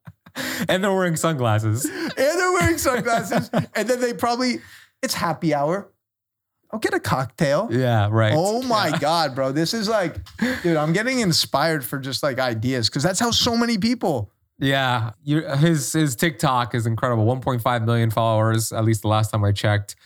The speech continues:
Speaker 1: Jeremy dot Awakens, is that the new name?
Speaker 2: Yeah.
Speaker 1: Jeremy dot, I love the name. Jeremy dot Awakens on Instagram and on TikTok. If you wanna watch some of these videos, where can they learn more about your microdosing mastermind? Some of, if they're interested in learning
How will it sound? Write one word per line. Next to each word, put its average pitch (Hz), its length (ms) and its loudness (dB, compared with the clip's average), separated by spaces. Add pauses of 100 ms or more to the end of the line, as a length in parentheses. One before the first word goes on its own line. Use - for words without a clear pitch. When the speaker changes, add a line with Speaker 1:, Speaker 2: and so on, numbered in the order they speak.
(560)
Speaker 1:
Jeremy 143 400 2
dot 131 240 0
Awakens, 147 560 0
is 127 80 0
that 135 180 0
the 143 60 -2
new 147 140 2
name? 185 240 0 (100)
Speaker 2:
Yeah. 131 300 0
Speaker 1:
Jeremy 147 340 2
dot, 131 220 0
I 131 60 0
love 123 180 0
the 123 60 0
name. 113 200 2
Jeremy 135 320 0
dot 123 240 0
Awakens 113 420 0
on 104 120 2
Instagram 113 460 2 (120)
and 107 80 4
on 101 140 4
TikTok. 107 420 2
If 104 80 0
you 110 80 4
wanna 110 160 4
watch 110 220 2
some 107 140 -2
of 104 60 2
these 101 160 4
videos, 104 480 4 (460)
where 151 160 2
can 180 200 -2
they 165 100 2
learn 139 400 0
more 127 140 0
about 123 240 0
your 110 340 4
microdosing 117 840 2
mastermind? 110 840 4
Some 113 160 2
of, 113 140 2
if 110 120 -2
they're 117 140 4
interested 110 340 2
in 107 120 4
learning 107 320 6